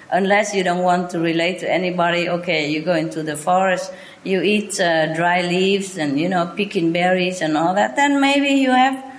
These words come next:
uh, less to share. <laughs> But the purpose of spiritual practice is not just to keep it all to ourselves, my love.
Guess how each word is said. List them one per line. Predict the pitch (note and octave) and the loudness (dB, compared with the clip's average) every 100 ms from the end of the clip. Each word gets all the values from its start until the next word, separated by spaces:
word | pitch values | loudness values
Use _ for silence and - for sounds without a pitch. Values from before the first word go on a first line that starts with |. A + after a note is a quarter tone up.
| - - | -20 -4
uh, | A#3+ | 0
less | A#3+ B3+ C4 - | 2 2 2 -4
to | A3+ | -4
share. | - F3+ F3+ - C#3+ - | -2 -2 -4 -8 -10 -10
<laughs> | E3 - - C#3+ - - - - - - - F4 - - E4 - - - - D#4+ - - - - - - B3 | -8 -8 -10 -10 -12 -18 -20 -20 -20 -20 -14 -14 -14 -18 -18 -20 -20 -16 -14 -12 -12 -10 -10 -12 -16 -12 -2
But | C#4+ | 0
the | C4 | 0
purpose | A3+ C#4 D#4 C4+ G#3 - - | 0 2 2 2 0 -2 -2
of | G#3 G#3 - | -2 -2 -8
spiritual | - - A#3+ A#3+ G3 | -12 -2 -2 0 -2
practice | F#3 A#3+ C4+ - F#3 D3+ | 0 -2 -2 -2 -4 -4
is | - F#3 | -8 -6
not | G3+ A3+ A#3+ | -2 -2 0
just | C4 C4 B3+ | -2 -2 -6
to | |
keep | B3 - C4 | -6 -2 0
it | B3+ | 2
all | A3+ A3 | 2 2
to | A3 | 0
ourselves, | A3 G#3+ G#3+ G#3+ G#3+ A3+ F#3 C#3+ | -2 0 2 0 0 2 2 -2
my | C#3+ C#3 C#3 | -4 -4 -4
love. | C#3 C3+ | -4 -8